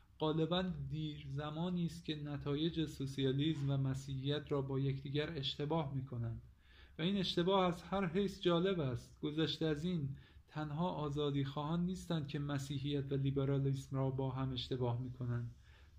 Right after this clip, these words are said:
بلکه در اکثر موارد کارگاهان و بازرسان در خارجه نیز در این خصوص دچار اشتباه می‌شوند.» پیوتر الکساندروویچ، آن قصه پاریسی که نقل کردید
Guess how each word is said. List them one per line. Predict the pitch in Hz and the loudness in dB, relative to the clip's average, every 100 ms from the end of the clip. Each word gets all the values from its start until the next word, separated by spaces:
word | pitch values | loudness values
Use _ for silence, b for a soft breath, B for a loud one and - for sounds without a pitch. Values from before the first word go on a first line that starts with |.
| - | 0
بلکه | 160 170 180 | 2 2 2
در | 165 160 151 143 | 2 0 0 0
اکثر | 147 143 165 170 160 | -2 -2 0 2 2
موارد | 143 135 127 127 135 - b b b b - | 0 0 2 2 0 -4 b b b b -2
کارگاهان | 156 151 147 139 147 135 156 165 165 | 2 4 4 4 4 4 2 2 2
و | 151 | 0
بازرسان | 139 143 143 135 147 143 156 165 | 2 2 2 2 0 0 0 0
در | 160 143 | 0 0
خارجه | 135 143 139 139 165 | 0 2 2 2 2
نیز | 160 156 143 | 0 0 -2
در | 139 | -2
این | 143 160 | 0 -2
خصوص | - 139 143 147 139 - | -2 -4 -4 -6 -6 -2
دچار | 135 139 143 | -2 0 2
اشتباه | 139 131 147 139 156 135 | 2 2 0 2 2 0
می‌شوند.» | 123 120 113 113 113 - b b b b b | -2 -4 -2 -2 -4 -8 b b b b b
پیوتر | - 180 196 190 170 | 0 2 2 0 0
الکساندروویچ، | 151 151 143 151 175 170 143 135 147 139 - - - | 0 0 0 0 2 2 2 0 0 -4 -10 -12 -6
آن | 160 165 | -2 -2
قصه | 156 143 139 165 170 165 170 - - - | -2 -2 -2 0 2 0 -4 -16 -18 -14
پاریسی | - 147 143 139 147 160 | -6 -2 -2 -2 -2 -2
که | 160 | 0
نقل | 156 139 139 139 | 0 0 0 -2
کردید | - 131 131 147 156 | 0 0 0 0 -2